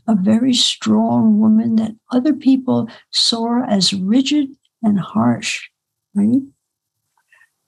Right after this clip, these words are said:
"This is what I bring to the hospice," she said quietly.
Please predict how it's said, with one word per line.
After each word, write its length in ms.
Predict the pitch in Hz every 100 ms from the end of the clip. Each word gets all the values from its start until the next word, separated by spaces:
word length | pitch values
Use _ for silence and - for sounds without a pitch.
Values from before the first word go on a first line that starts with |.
| _ _ _ _
"This 220 | 339 392
is 180 | 415 392
what 120 | 339 311
I 100 | 302
bring 300 | 269 277 269
to 120 | 277
the 220 | 262 214
hospice," 560 | 254 254 - - 208 185
she 260 | - - 214
said 420 | - 220 208 214
quietly. 800 | - 214 208 202 202 202 185